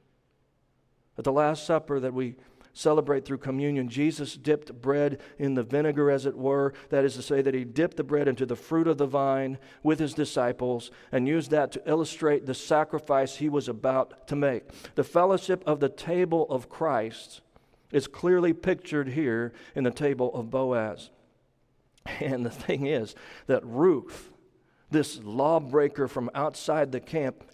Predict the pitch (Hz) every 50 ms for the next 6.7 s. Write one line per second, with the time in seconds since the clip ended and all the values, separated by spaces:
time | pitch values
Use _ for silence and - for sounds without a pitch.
0 | _ - 135 135 113 110 113 107 104 101 104 117 117 113 110 107 101 - - _
1 | - - _ _ _ _ _ _ _ _ _ _ _ - - 107 - 101 - -
2 | - - - - - - _ _ _ _ _ _ _ _ _ _ _ _ _ _
3 | _ _ _ _ _ _ _ _ _ _ _ _ _ _ - 143 123 113 120 113
4 | 110 - - - 135 123 113 101 95 101 - _ _ _ _ _ _ _ _ _
5 | _ _ _ _ _ _ _ _ _ _ _ _ _ _ _ _ _ _ _ _
6 | _ _ 151 156 160 151 151 - 147 143 143 127 107 -